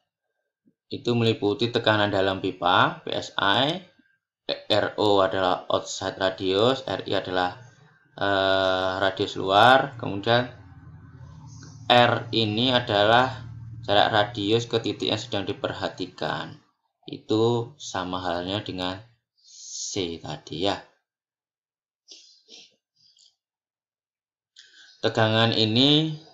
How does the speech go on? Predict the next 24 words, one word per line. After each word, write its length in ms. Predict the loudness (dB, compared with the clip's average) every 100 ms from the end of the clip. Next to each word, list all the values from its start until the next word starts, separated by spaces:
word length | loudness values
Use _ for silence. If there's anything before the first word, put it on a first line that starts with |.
| _
merupakan 720 | -8 -2 2 4 4 4 0 -4 _ _
tegangan 480 | -10 -4 -2 -2 -2
kompresi, 720 | -2 2 2 0 -4 -8 -8 -14 _
jadi 160 | -14 -8
nilainya 400 | -6 -4 -4 -4
negatif 720 | -6 -6 -8 -2 4 4 2 -8 _ _ _ _ _ _ _ _
ya, 640 | -10 -4 0 0 0 -6 -12 _ _ _
jika 480 | _ -6 -2 6 6
ada 160 | 6 2
tekanan 640 | 0 2 2 2 2 0
dalam 400 | -2 -2 -2 -2
pipa. 640 | -4 -6 -6 -8 -8 -12 -16 -20 _ _ _ _ _ _ _ _
Dan 240 | 2 2 2
berupa 320 | 0 2 2
tegangan 560 | 0 -4 -4 -2 2
tarik 320 | 4 6 4 -2
positif 560 | -6 -4 -6 -2 -2 -2 -8 _
jika 400 | -10 -10 -2 -2
di 80 | 0
dalam 320 | -4 -4 -2
pipa 320 | -4 -2 -2 -2
terjadi 480 | -6 -8 -6 -8
tekanan 320 | -6 -6 -6 -6
hampa. 800 | -6 -8 -8 -12 -10 -10 -14